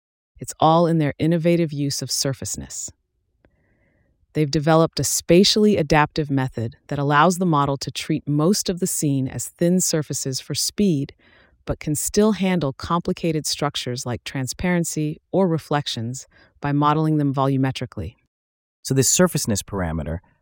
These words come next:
Speaker 2: how exactly does it work, and how do they balance it?
Speaker 1: Well, the paper explains that traditional models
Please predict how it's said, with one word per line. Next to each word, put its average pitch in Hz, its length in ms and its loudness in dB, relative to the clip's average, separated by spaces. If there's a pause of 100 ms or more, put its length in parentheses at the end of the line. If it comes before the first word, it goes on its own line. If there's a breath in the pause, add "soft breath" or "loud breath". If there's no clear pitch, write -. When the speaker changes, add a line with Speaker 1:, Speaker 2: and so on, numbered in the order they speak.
(140)
Speaker 2:
how 175 240 4
exactly 135 560 2
does 104 180 0
it 95 100 -4
work, 90 440 -6 (340)
and 107 140 -2
how 123 120 4
do 139 80 6
they 123 120 2
balance 107 500 0
it? - 160 -14 (1040)
Speaker 1:
Well, 147 120 -2
the 143 80 -2
paper 180 400 2
explains 156 480 0
that - 140 -4
traditional 170 520 0
models 151 500 2